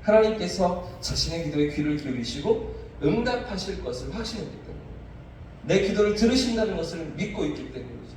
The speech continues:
그 기도에 응답하실 것을 신뢰했기 때문입니다.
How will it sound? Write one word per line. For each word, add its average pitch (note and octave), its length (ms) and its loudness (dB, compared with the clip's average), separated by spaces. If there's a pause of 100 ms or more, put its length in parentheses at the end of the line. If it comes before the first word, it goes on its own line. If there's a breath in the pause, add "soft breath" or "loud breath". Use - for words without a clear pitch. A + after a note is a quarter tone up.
(240)
그 A3+ 140 0
기도에 A3 340 4
응답하실 A#3+ 760 2
것을 E3 600 -4
신뢰했기 B3+ 640 -2
때문입니다. - 600 -10